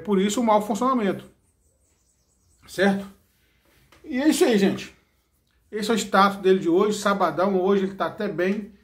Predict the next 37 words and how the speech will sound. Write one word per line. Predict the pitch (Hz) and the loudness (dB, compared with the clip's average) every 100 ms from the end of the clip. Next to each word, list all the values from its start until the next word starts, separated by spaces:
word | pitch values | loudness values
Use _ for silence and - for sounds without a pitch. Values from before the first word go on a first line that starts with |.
| _ | _
funcionando | - 190 185 185 160 | -8 -4 -2 -2 -2
bom. | 156 190 202 - _ _ _ - | -2 -2 -4 -10 _ _ _ -6
Os | 170 | -2
H | 208 208 | 0 2
Ds | 190 202 | 4 2
tá | 196 | 2
dando | 175 190 180 | -2 0 -2
umas | 175 135 | -4 -8
travas | 180 190 180 160 | -2 -2 -2 -6
de | 151 180 175 151 127 - - _ 202 | -8 -10 -10 -10 -12 -16 -20 _ -8
colocar | 185 170 180 | -4 -4 -2
aí | 175 165 156 131 - _ _ _ _ - 381 349 | 0 0 -2 -4 -12 _ _ _ _ -20 -20 -16
nem, | 262 247 302 | -12 -8 -6
nem | 330 262 220 262 311 | -4 -2 -2 -2 2
dois, | 240 226 - | 2 2 -4
três | - 220 208 | -8 -6 -4
segundos | 190 156 208 202 | -6 -4 -4 -2
já | 190 | -2
retorna, | 170 - 185 214 220 214 196 - _ _ _ | -2 -2 0 0 0 -6 -12 -18 _ _ _
mas | 175 185 185 | -10 -6 -6
dá | - 202 | 0 0
pra | 196 | 0
assistir, | - 156 - 208 | -4 -10 -6 0
não | 196 202 | 2 2
é | |
aquela | 190 190 165 | 2 0 0
coisa | 190 185 | -2 -2
que | 196 | -2
não | 185 226 | -4 -2
dá | 190 190 | 0 0
pra | 180 | -2
assistir. | 160 131 - 220 - _ _ - - - _ | -10 -12 -10 -10 -10 _ _ -20 -20 -20 _
Os | 180 170 | -4 2
S | 233 - | 2 2
Ds | 196 208 208 | 2 4 4
estão | 190 208 196 | 0 -2 -2
funcionando | 196 196 180 185 190 180 | -4 -2 -2 -2 0 -2